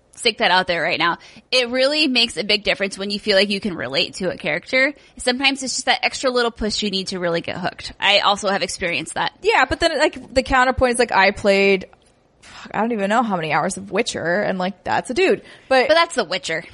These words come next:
Speaker 2: I know.
Speaker 1: Come
Speaker 2: But I'm
Speaker 1: on.
Speaker 2: just saying it's not a thing that I necessarily need in a video
Speaker 1: Sure.
Speaker 2: game, but it's something that I very much am finding that I appreciate in this one.
Speaker 1: Mm-hmm.
Speaker 2: Um, so I, I feel like this, and I don't wanna get too far ahead of myself.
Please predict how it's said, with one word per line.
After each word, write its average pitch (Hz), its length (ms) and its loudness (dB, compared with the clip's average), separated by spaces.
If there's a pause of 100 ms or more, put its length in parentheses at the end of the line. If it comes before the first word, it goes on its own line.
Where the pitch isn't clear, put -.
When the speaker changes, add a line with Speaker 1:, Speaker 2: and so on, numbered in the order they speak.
(180)
Speaker 2:
I 226 220 2
know. 170 180 0
Speaker 1:
Come 190 80 -4
Speaker 2:
But 311 100 4
I'm 330 60 4
Speaker 1:
on. 339 60 -4
Speaker 2:
just 370 180 -2
saying 311 280 2
it's 247 160 2
not 294 160 4
a 294 60 2
thing 269 200 -2
that 233 100 0
I 214 80 4
necessarily 202 600 0
need 180 540 -4
in 247 160 0
a 247 80 4
video 247 220 0 (100)
Speaker 1:
Sure. 262 80 2
Speaker 2:
game, 262 460 -2 (480)
but 196 400 4
it's 196 120 -4
something 226 300 -2
that 196 140 4
I 185 120 4
very 190 280 2
much 180 320 -4 (180)
am 190 120 -2
finding 180 360 2
that 165 100 2
I 170 100 4
appreciate 180 720 0
in 160 180 -4
this 151 240 -4
one. 311 340 2 (460)
Speaker 1:
Mm-hmm. 202 100 -6
Speaker 2:
Um, 185 480 2 (500)
so 214 460 0 (1400)
I, 240 340 2
I 233 140 2
feel 330 260 -2
like 320 320 -2
this, - 360 -8
and 220 160 0
I 220 120 2
don't 240 160 2
wanna 254 160 2
get 226 160 -2
too 254 120 -4
far 196 180 2
ahead 185 200 0
of - 80 -20
myself. - 580 -14